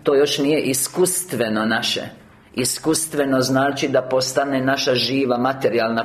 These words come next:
prirodna stvarnost, zbilja, da riječ tijelom postane. Da bi ono što je zakonski naše, što Sveto pismo ili oporučno pismo kaže da pripada onima koji su u Kristu Isusu,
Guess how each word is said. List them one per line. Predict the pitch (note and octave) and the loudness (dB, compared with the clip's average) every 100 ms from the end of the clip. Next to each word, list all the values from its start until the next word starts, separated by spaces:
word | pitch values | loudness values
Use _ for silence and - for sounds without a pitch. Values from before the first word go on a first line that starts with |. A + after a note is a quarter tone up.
| - | -2
prirodna | B2 B2+ C3 A2 - | -2 2 0 0 -4
stvarnost, | - - C3 C3+ A#2 G2 F2+ - - - - - | -6 -4 -2 0 -2 -4 -10 -8 -10 -10 -20 -14
zbilja, | A2 G#2 - A#2+ C3+ F#2 - - - - - _ | -8 -2 0 0 0 -2 -6 -10 -20 -20 -20 _
da | A2 A2+ | -2 0
riječ | A2+ C3+ B2+ - - | 2 2 0 -2 0
tijelom | D#3 C#3 A#2 G#2 | 2 2 0 -2
postane. | G2+ G#2 A2 E2 F2 - - - - - - | -2 -4 -6 -10 -16 -20 -20 -20 -20 -18 -6
Da | A2 D3+ D#3+ | 0 0 2
bi | D#3+ | 2
ono | D#3 E3+ D#3 | 2 2 0
što | - D3 | 0 0
je | C3 | 0
zakonski | A2+ A2+ C3+ C#3 C3+ F3 D3 - - | 0 0 2 2 0 -2 -2 -4 -2
naše, | B2 A2+ A#2+ D#3+ - - - - - - - - | 0 0 -2 -2 -4 -8 -20 -20 -20 -20 -20 -10
što | - - - B2 | -4 -4 0 -2
Sveto | - C#3 D3 D3 C#3 C3 | 0 2 0 2 0 0
pismo | C3+ B2+ C#3+ D3+ | 0 0 -2 0
ili | B2+ B2+ | 2 2
oporučno | C#3+ - B2+ A#2 - B2 A#2 | 2 2 0 0 -2 -2 0
pismo | A#2+ A#2+ - C#3+ C3+ | 0 0 -2 -2 -2
kaže | C#3 C3+ C#3+ C#3+ | 0 0 0 0
da | A#2+ A#2+ - | 0 -2 0
pripada | C3+ C3 D3+ C3+ A#2 | -2 0 0 2 2
onima | A#2+ B2+ B2+ B2 | 2 0 0 0
koji | B2 B2 | 2 2
su | B2 - A2+ | 0 -2 0
u | D#3 G#2+ | 0 0
Kristu | D3 B2 - - G#2 | 0 0 0 0 0
Isusu, | G#2 - A#2+ - | 0 -4 -4 -6